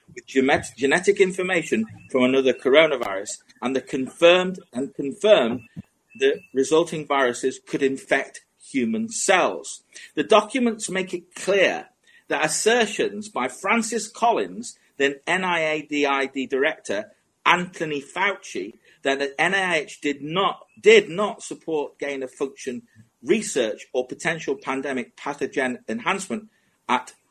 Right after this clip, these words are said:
the Wuhan Institute of Virology is untruthful.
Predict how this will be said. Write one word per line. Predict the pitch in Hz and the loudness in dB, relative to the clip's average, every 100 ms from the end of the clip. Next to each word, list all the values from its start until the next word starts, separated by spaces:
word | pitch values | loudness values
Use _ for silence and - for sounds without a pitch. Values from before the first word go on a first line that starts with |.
| _ | _
the | 120 | -4
Wuhan | 120 185 185 180 165 - 165 | 4 4 4 -2 0 -2 -4
Institute | 165 - 143 139 135 | -6 -8 -6 -4 -4
of | 113 113 | -4 0
Virology | 120 123 147 151 151 147 139 - _ - | 4 8 8 6 4 0 -2 -10 _ 6
is | 160 156 - - _ | 6 6 0 -8 _
untruthful. | 170 165 165 160 - - - 175 202 - 127 - | 8 8 4 -8 -14 -12 0 2 2 0 -6 -6